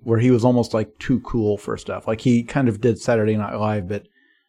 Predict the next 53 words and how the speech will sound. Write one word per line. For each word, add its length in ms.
if 160
he 100
was 160
ever 200
in 120
a 60
sketch, 380
like, 180
he 100
mostly 320
did 200
Weekend 280
Update, 320
but 80
if 100
he 80
was 140
a 60
sketch, 320
he 80
kind 180
of 100
did 140
it 120
like, 280
"I'm 180
too 200
cool 360
to 80
be 400
wearing 440
this 180
silly 280
costume." 540
And 180
that 140
was, 240
everybody 300
loved 240
it. 140
He 100
was, 340
he 220
was 460
not 560
a 400
conservative, 760
cranky 400
old 180
man. 300
He 100
was 320
a 320